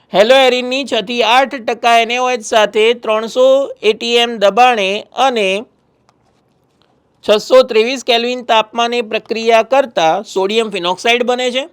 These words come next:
અને સોડિયમ ફિનોક્સાઇડની એસિડિક માધ્યમમાં પ્રક્રિયા કરતા ફિનોલ નિપજ મળે છે.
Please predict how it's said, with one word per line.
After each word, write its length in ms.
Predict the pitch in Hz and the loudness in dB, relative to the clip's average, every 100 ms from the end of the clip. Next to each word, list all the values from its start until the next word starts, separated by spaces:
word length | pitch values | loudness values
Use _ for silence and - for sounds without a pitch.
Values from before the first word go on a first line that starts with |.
| _ _ _ _ _ _ - | _ _ _ _ _ _ -6
અને 140 | 190 | -4
સોડિયમ 380 | 190 208 254 285 | -2 0 0 0
ફિનોક્સાઇડની 540 | 262 262 - 247 240 | -2 -2 -2 -4 -2
એસિડિક 380 | 220 202 262 285 | -2 -2 -4 -6
માધ્યમમાં 480 | 269 247 226 240 233 | -4 -4 -4 -4 -4
પ્રક્રિયા 480 | 220 185 208 196 185 | -6 -6 -2 0 0
કરતા 380 | 175 156 214 262 | -2 -4 -4 -4
ફિનોલ 400 | 247 247 240 196 | -6 -4 -4 -4
નિપજ 460 | 220 233 226 175 | -6 -2 -2 -2
મળે 480 | 151 143 151 240 294 - _ _ _ | -4 -2 2 2 0 -6 _ _ _
છે. 240 | - - | -20 -20